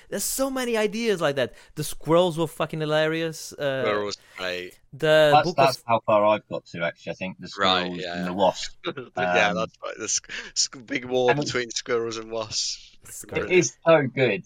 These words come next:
Speaker 3: Uh, and my only criticism of It Takes Two is it does take two, and I've not finished it because Sophie's not a gamer, and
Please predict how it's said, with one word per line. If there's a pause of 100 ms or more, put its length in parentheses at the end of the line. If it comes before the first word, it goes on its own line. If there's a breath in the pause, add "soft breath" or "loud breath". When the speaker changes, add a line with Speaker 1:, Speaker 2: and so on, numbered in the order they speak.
(120)
Speaker 3:
Uh,
and
my
only
criticism
of
It
Takes
Two
is
it
does
take
two,
and
I've
not
finished
it
because (180)
Sophie's
not
a
gamer, (120)
and